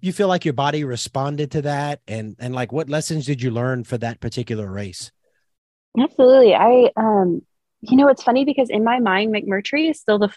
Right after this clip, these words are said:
Speaker 2: funnest race I've ever done. Or,
Speaker 1: Really?
Speaker 2: and by funnest, I mean, um, I was in the least amount of pain, I think, you know, for the
Speaker 1: <laughs> Yeah,
Speaker 2: distance.
Speaker 1: yeah,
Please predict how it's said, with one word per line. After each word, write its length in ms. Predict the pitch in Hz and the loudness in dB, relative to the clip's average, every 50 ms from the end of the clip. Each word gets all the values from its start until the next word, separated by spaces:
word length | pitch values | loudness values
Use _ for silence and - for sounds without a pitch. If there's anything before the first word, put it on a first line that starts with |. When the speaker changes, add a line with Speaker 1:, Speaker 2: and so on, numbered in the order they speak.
| _ - | _ -4
Speaker 2:
funnest 340 | 180 175 175 165 - - - | -2 -2 -2 -2 -4 -2 -4
race 240 | 143 - - - - | -2 -2 -2 -2 -2
I've 120 | 90 - | -2 -2
ever 220 | - - - 87 | -2 -4 -4 -6
done. 400 | 90 - 73 78 92 - - 190 _ _ - | -4 -2 -2 -4 -4 -6 -10 -20 _ _ 0
Or, 200 | 202 208 208 - _ - 196 202 - | 2 2 2 2 _ -6 -6 -4 -4
Speaker 1:
Really? 220 | 147 139 208 226 | -2 0 2 2
Speaker 2:
and 120 | 240 247 240 | 2 2 2
by 140 | 247 240 240 | 2 0 0
funnest, 400 | - 277 269 277 294 285 - - 247 | 0 -2 -2 -2 -2 -6 -6 -4 -4
I 100 | 233 226 | -2 -2
mean, 420 | 214 214 208 202 202 196 196 202 _ _ - - - _ _ _ _ _ _ _ - | 0 0 0 0 0 0 -2 -4 _ _ -20 -20 -20 _ _ _ _ _ _ _ -8
um, 220 | - - 226 233 - - | -6 0 2 2 2 2
I 300 | - 196 202 202 196 202 | 2 0 0 2 0 0
was 200 | 208 208 202 196 | -2 -2 -4 -2
in 120 | 196 202 | -4 -4
the 120 | 208 202 196 | -2 -2 -2
least 260 | 208 233 226 - - | -2 -4 -4 -4 -6
amount 260 | 247 254 254 254 220 | -6 -4 -2 -2 -4
of 120 | 208 208 _ | -4 -6 _
pain, 400 | - 226 185 175 160 160 - - | -2 0 0 0 0 -2 -4 -4
I 100 | 175 175 | -4 -4
think, 240 | - - 175 - - | -4 -4 -6 -4 -2
you 120 | - 262 269 | -2 0 2
know, 200 | 254 240 226 233 | 2 2 2 2
for 180 | 214 226 220 | 2 2 2
the 140 | 202 202 180 | 2 0 0
Speaker 1:
<laughs> 240 | - 170 175 - - | 0 0 -4 -2 -2
Yeah, 200 | 196 175 170 143 | 0 0 0 0
Speaker 2:
distance. 100 | 120 113 - | -2 -8 -8
Speaker 1:
yeah, 140 | 143 131 | -8 -8